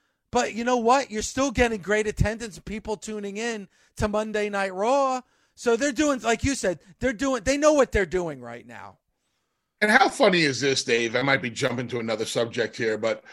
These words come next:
Speaker 2: I don't know if you read on Twitter last night, the dirt sheets talking about how Vince is in attendance at Raw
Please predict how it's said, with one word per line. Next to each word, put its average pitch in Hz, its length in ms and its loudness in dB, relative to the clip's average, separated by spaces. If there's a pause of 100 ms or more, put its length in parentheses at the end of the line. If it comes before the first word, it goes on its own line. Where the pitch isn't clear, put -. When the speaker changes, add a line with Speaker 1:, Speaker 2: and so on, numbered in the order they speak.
(300)
Speaker 2:
I 160 140 6
don't 202 240 8
know 147 180 4
if 117 140 -4
you 131 220 -2
read 120 480 2 (340)
on 113 260 0
Twitter 117 520 0
last 107 340 -2
night, 107 320 -4 (400)
the 143 80 -2
dirt 156 320 6
sheets - 680 -2 (1300)
talking 139 440 2
about 120 280 2
how 113 380 0 (380)
Vince 143 920 2
is 156 400 2
in 180 240 4 (100)
attendance 156 1040 0
at 139 180 6
Raw 135 480 6